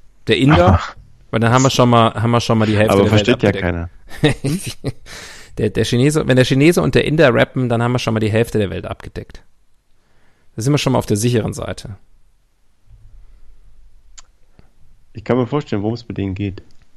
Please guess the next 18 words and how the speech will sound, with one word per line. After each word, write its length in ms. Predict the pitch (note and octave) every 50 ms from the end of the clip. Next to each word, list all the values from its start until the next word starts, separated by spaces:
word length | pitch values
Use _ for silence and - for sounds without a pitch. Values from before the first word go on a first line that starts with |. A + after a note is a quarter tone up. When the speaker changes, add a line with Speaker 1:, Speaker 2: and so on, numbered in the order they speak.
| - - _ - - _ _ - - - - - - - - - _ - - - _ _ _ - - _ - - _ _ - _ _ _ _ _ _ _ _ _ _ -
Speaker 1:
Ja? 220 | D3+ A2 C#3+ F3 - - _ _ _ _ _ _ _ _ _ _ _ _ _ _ _ _ -
Speaker 2:
Hm. 280 | G2 F#2 F#2 G2+ A2 - _ _ _ - - -
Speaker 1:
Kühe? 320 | - - A#2 B2+ D3+ F#3 G#3+ - - _ _ _ _ _ _ _ _ _ _ _ _ _ _ _ _ _ _ _ _ _ -
Speaker 2:
<laughs> 80 | - G2 F#2 - - - - - - - - - - _ _ _ _ _ _ _ _ - G#2+ - - - G#2+ - _ _ - - _ - - - - _ - - - - - - - - - - - - - - - - - - _ _ _ _ -
Ich 140 | G#2 G#2 G#2+
dachte 240 | A2 A2 G#2+ - F2+
an 60 | F2+
die 60 | F#2
Chinesen. 540 | F#2 - - G2 G2 G2 G2 G2 - E2+ E2 - - -
Speaker 1:
Ja. 180 | F#2+ F#2 - - _ _ _ - - - - - - - - -
Der, 380 | A#2 A#2 A2+ A2+ A2+ G#2+ - G#2+ G#2 G#2 G#2 G#2 G#2 -
äh, 60 | -
der 120 | A2 - -
Kanadier 520 | - A#2+ A2+ A2 A2 A#2+ C#3 D3+ C#3+ B2
rappt 240 | A#2 A#2 A2+ - -
auf 100 | F#2+ - -
jeden 200 | G#2+ G2+ G2+ F2+
Fall. 360 | - - F#2+ F#2+ F#2 -